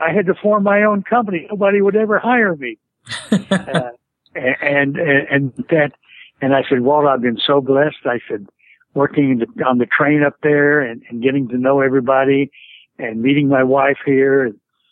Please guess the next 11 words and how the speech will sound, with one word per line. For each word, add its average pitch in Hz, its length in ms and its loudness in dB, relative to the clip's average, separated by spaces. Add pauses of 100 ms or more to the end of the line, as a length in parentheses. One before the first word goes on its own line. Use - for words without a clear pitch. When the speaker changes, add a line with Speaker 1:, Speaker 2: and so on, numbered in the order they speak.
(320)
Speaker 1:
and, - 380 -16
and 107 240 -14
things 127 240 -2
like 120 220 0
that." 120 200 0
Then 123 140 0
he 127 120 2
had 120 120 0
asked, 120 320 0 (760)
uh, 139 480 -6
about, 123 380 2